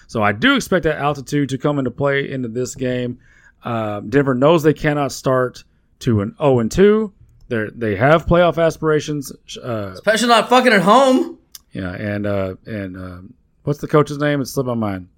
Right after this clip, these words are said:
Speaker 2: Sean Payton.
Speaker 1: Sean Payton, he, he's just too good of a coach to, <laughs> to start oh and two at home. So, yeah, I'm all over Denver here.
Speaker 2: Yep, all right, so no buckets here. And I, I, I did write some notes on the long-standing theory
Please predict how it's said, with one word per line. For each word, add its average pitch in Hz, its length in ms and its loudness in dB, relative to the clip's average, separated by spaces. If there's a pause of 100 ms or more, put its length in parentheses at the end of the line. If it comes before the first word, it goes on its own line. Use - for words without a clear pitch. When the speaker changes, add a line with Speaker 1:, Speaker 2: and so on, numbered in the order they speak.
(140)
Speaker 2:
Sean 185 260 -4
Payton. 190 360 0 (260)
Speaker 1:
Sean 202 280 4
Payton, 175 260 4
he, 175 200 0
he's 170 240 0
just 175 200 -2
too 190 140 2
good 175 160 2
of 147 60 2
a 139 80 0
coach 156 480 2 (420)
to, 131 120 -2
<laughs> 113 160 -2
to 156 160 6
start 160 320 2
oh 147 160 2
and 143 100 -4
two 156 160 2
at 143 80 0
home. 143 400 -2 (220)
So, 123 220 0
yeah, 120 200 2
I'm 127 240 -2
all 147 280 2
over 117 200 0
Denver 104 240 -6
here. 95 220 -12 (1400)
Speaker 2:
Yep, 208 260 2
all 170 80 0
right, 175 200 4
so 165 640 0 (260)
no 190 300 2
buckets 180 400 2
here. 151 560 -4 (220)
And 147 420 -6
I, 135 260 -8
I, 135 320 -6
I 135 40 -8
did 156 260 -4
write 156 220 2
some 151 100 -8
notes 147 220 -2
on 139 80 -2
the 127 100 -2
long-standing 139 880 0
theory 98 360 -12